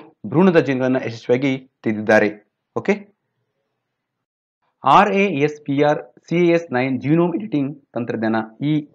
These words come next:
ಒಂದು ತಂತ್ರಜ್ಞಾನ ಇದೆ. ಇದೊಂದು ವಿಶಿಷ್ಟ ತಂತ್ರಜ್ಞಾನ. ಇದನ್ನ ಉಪಯೋಗ ಮಾಡಿಕೊಂಡು ಈ ಜನಗಳಲ್ಲಿ ಏನು ದೋಷ ಡಿ ಎನ್ ಎಗಳು ಇರ್ತವೆ, ಅಂದ್ರೆ ಡಿ ಎನ್ ಎಗಳಲ್ಲಿ ಕೆಲವು ದೋಷಗಳಿದ್ರೆ ಅದನ್ನ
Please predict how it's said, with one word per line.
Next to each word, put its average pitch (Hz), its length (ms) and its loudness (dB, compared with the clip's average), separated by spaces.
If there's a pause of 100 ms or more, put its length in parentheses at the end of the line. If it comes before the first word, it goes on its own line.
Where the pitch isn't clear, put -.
ಒಂದು 123 180 -6
ತಂತ್ರಜ್ಞಾನ 143 440 -2
ಇದೆ. 127 140 -2
ಇದೊಂದು 131 460 -4 (140)
ವಿಶಿಷ್ಟ 180 360 -4
ತಂತ್ರಜ್ಞಾನ. 123 440 -4 (800)
ಇದನ್ನ 196 300 2 (280)
ಉಪಯೋಗ 165 360 2
ಮಾಡಿಕೊಂಡು 143 680 0 (280)
ಈ 160 360 2 (260)
ಜನಗಳಲ್ಲಿ 147 800 2 (100)
ಏನು 127 320 -2 (160)
ದೋಷ 190 260 2
ಡಿ 139 400 -4
ಎನ್ 131 120 -2
ಎಗಳು 127 180 -2
ಇರ್ತವೆ, 120 560 -4
ಅಂದ್ರೆ 113 500 -6
ಡಿ 110 120 -4
ಎನ್ 151 120 2
ಎಗಳಲ್ಲಿ 131 240 -2
ಕೆಲವು 120 400 -6
ದೋಷಗಳಿದ್ರೆ 120 640 -4
ಅದನ್ನ 117 240 -4